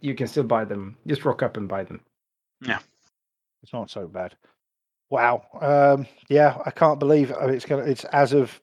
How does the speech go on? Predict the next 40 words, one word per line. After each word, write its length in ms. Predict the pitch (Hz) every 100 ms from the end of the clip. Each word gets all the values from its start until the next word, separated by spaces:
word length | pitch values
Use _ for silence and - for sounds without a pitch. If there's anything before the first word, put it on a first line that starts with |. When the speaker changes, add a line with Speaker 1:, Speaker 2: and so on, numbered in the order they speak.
| _
Speaker 3:
like, 180 | 135 120
release, 360 | 127 131 139 -
it's 120 | 117
gonna 160 | 139 120
be 80 | 117
three 300 | - 139 120
weeks 260 | 143 -
away. 160 | 123 110
It's 120 | 95
gonna 180 | - 131
be 120 | 120
awesome. 340 | 117 123 117 104 -
Don't 280 | 147 151 147
miss 180 | 139 -
your 80 |
chance 300 | 127 147 139
to 80 | -
get 120 | 135 120
a 20 |
ticket. 420 | 151 139 127 - _ -
Get 80 | 117
your 80 | 123
Speaker 1:
Mm. 40 |
Speaker 3:
ticket 240 | 143 - 127
now. 320 | 127 123 120 _ _ _ _ _ _ _
Um, 400 | 120 120 120 120 - -
Speaker 2:
I 80 | 143
can't 220 | 135 135
believe 240 | 117 113 104
that 360 | 101 90 - - _ _ _
two 120 | - 110
point 220 | 107 101
oh 80 | 113
is 100 | -
coming 220 | 95 95
out 140 | 90
soon. 260 | - 104 98 _ _ _ _ _ -
Speaker 3:
I 160 | 131 139
Speaker 1:
<laughs> 0 |
Speaker 3:
know. 400 | 139 143 143